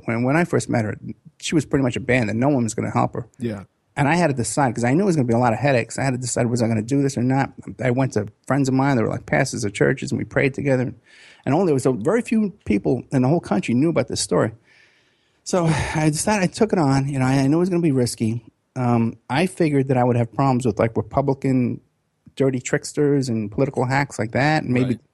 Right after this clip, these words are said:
Speaker 2: Right.
Speaker 1: I R S coming on me. Uh, what I found out was it was way deeper. My house was broken into. My office was broken into. Um, professional black bag jobs were done. Uh, my car was tampered with. I had people inserted into my life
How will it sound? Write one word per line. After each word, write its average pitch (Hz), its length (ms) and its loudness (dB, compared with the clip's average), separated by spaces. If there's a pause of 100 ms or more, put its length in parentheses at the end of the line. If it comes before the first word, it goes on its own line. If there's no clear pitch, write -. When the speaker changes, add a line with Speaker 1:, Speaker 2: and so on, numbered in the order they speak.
Speaker 2:
Right. 131 220 -2
Speaker 1:
I 131 40 2
R 123 120 2
S 139 220 0
coming 131 240 0
on 135 120 2
me. 143 120 0 (600)
Uh, 127 180 2
what 127 200 0
I 139 60 2
found 151 360 0
out 180 220 2
was 104 220 -6
it 107 40 -8
was 110 160 -2
way 147 280 2
deeper. 123 340 -2
My 117 120 -2
house 147 200 2
was 120 100 0
broken 123 300 0
into. 127 220 0
My 104 100 -2
office 120 380 -4
was 113 100 -10
broken 120 320 0
into. 123 320 0 (560)
Um, 107 320 4 (300)
professional 117 640 0 (180)
black 123 440 0
bag 123 240 2
jobs 110 400 -4
were 120 120 -2
done. 113 320 -2 (160)
Uh, 110 260 -2
my 101 180 -2
car 131 280 0
was 131 120 -6
tampered 139 340 0
with. 135 260 0 (640)
I 127 100 -2
had 139 220 0
people 247 380 0
inserted 151 580 0
into 143 240 0
my 120 160 2
life 120 480 0